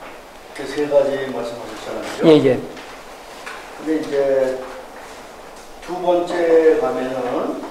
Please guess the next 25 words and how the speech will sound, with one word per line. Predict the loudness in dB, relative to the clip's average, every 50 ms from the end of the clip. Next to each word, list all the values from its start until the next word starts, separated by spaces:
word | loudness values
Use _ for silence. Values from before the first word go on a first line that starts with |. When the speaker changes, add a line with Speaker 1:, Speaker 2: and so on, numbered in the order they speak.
| 0 2
Speaker 2:
예. | 2 2 2
Speaker 1:
오트 | 0 -4 -6 -4 -2
페르미히카이트 | 0 0 2 2 2 2 0 -2 -4 -8 -8 -4 -4 -2 -2 -4 -6 -8 -8 -6 -6 -4 -4 -6 -8 -10 -12 -8 -4
이마고데이가 | -4 -2 0 2 2 2 2 2 0 0 0 0 -2 0 0 0 0
이제 | 0 -2 -4 -4 -2 -2 -2 -2 -4 -6 -8 -12 -12 -14 -14 -14 -14 -16 -16 -16 -14 -14 -12 -10 -8
회복되는 | -4 0 0 0 0 -2 -4 -2 0 2 2 2 2 0
그 | 0 -2 -6 -8 -8
비슷한 | -10 -12 -8 -6 -4 -4 -2 -2
얘기가 | -2 -4 -2 -2 -2
이제 | -2 -2 -2 -4
나오잖아요, | -4 -4 -4 -4 -4 -4 -4 -4 -4 -6
그죠? | -6 -6 -4 -2 -2 0 6 8
Speaker 2:
네네. | 8 10 10 8 4 0 -4 -6 -10 -14 -16 -12 -8
Speaker 1:
그리고 | -6 -2 -2 -2
이제 | -2 -2 -2 -2 0 2 4 4 4 2 0 -2 -6 -10 -12 -14 -12 -10
보통 | -10 -10 -4 -2 -2 -2 -2 -2 -4 -2 -2
내추럴맨의 | 0 0 0 -2 -2 4 6 6 6 6 6 2 0 0 -2 -2 -2 -2 -2 -2 -2
렉타 | -4 -4 -6 -8 -6 -6 -4
나투라 | -2 0 -2 -2 -2 -4 -4 -2 -2 -2 0 -2
가지고는 | -2 -4 -4 -6 -8 -8 -8
안 | -8 -8 -10 -10 -10
되고 | -10 -8 -8 -8 -8 -8 -6 -6 -4 0 2
Speaker 2:
예. | 4 4 4 2 0 -4 -8 -12 -16 -18 -18 -18 -18 -18 -18 -18 -18 -18 -18 -18 -18 -18 -18 -16 -10
Speaker 1:
그 | -8 -4 -4 -4 -4 -4
이제 | -2 2 2 2 2 2 0 0 0 -2 -4